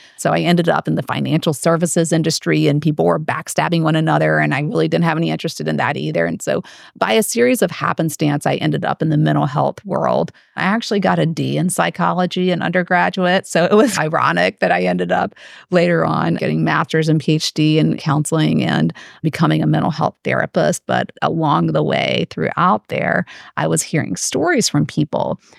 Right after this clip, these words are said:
And those stories, even though people didn't necessarily look like me, they were describing situations that felt so similar to the ones that I had when I was growing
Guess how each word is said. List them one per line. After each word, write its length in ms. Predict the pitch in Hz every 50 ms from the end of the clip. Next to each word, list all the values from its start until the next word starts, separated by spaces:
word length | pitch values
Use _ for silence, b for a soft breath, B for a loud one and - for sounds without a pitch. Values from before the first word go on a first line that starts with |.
| b b _ -
And 360 | 202 196 190 190 190 190 170
those 240 | 208 226 269 339 -
stories, 760 | - - - - 240 277 359 349 220 170 170 175 185 185 185
even 240 | 202 202 208 202 180
though 180 | 165 160 160
people 580 | - - - 175 156 180 170 165 160 - - - -
didn't 200 | 196 165 120 180
necessarily 640 | 180 175 - 180 170 - 170 170 170 160 160 160
look 320 | 156 143 127 - - -
like 240 | - 190 214 - -
me, 300 | 226 220 233 247 247 240
they 160 | - - 208
were 120 | 190 196 185
describing 640 | 180 180 180 - - - - 151 143 - 185 190 180
situations 800 | - - 156 - - 160 151 117 107 156 - - 160 160 -
that 160 | - - 160
felt 240 | - 156 156 - -
so 300 | - - - 165 156 165
similar 520 | 160 - - - 147 156 156 156 - - 160
to 140 | - - 160
the 80 | 151
ones 380 | - - - - 160 165 147 -
that 140 | - - -
I 160 | - - -
had 440 | 151 147 147 - 64 - - 220 - b b b b b b b b
when 140 | 151 - 151
I 140 | 147 -
was 200 | - - 156 -
growing 460 | - - - - - 71 73 78 80